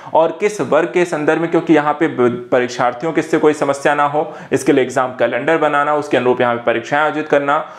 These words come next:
ये सारा काम भी यहाँ पर आयोग के समक्ष आएगा।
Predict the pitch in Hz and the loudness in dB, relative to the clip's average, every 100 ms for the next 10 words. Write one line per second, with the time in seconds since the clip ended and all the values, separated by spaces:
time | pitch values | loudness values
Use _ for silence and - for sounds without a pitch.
0 | 175 151 196 196 175 170 143 143 143 127 | -4 0 2 2 0 0 0 0 0 0
1 | 120 131 120 117 113 120 120 - - - | 2 2 2 0 -2 -2 -4 -6 -12 -2
2 | 135 120 - 117 - | -2 -2 -4 -4 -6